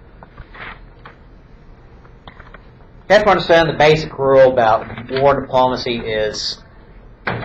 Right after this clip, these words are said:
all wars are economic in nature. They all have an economic basis at some point. Maybe dressed up in certain ideas, but they're cer-, but they're basically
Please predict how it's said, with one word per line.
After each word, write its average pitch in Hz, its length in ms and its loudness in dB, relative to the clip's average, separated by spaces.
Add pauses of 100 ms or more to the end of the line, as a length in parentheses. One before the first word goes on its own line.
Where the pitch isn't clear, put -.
(340)
all 143 340 6
wars 123 320 2
are 110 140 -8
economic 104 500 -6
in - 100 -14
nature. - 400 -16
They 98 100 -12
all 131 420 4
have 110 220 0
an 110 100 -12
economic 107 500 -6
basis - 460 -8
at - 80 -20
some - 360 -8 (120)
point. 101 200 -14 (840)
Maybe 120 160 -8
dressed 156 260 2
up 160 120 4
in - 80 -8
certain 143 280 -2
ideas, 117 480 -2
but - 80 -16
they're 117 160 -8
cer-, - 400 -4
but 131 220 -6
they're 131 420 -2
basically 139 680 -2